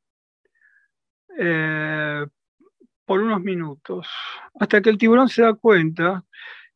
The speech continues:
que no es un monstruo, que son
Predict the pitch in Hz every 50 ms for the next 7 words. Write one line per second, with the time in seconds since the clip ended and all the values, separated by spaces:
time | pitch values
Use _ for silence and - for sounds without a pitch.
0 | _ _ - 190 175 170 170 165 165 165 160 160 160 160 160 160 160 175 202 233
1 | 233 - - 180 165 160 165 170 160 151 147 - - - 160 165 180 175 - 147
2 | 151 151 147 - 196 196 196 196 190 180 170 160 160 156 156 160 165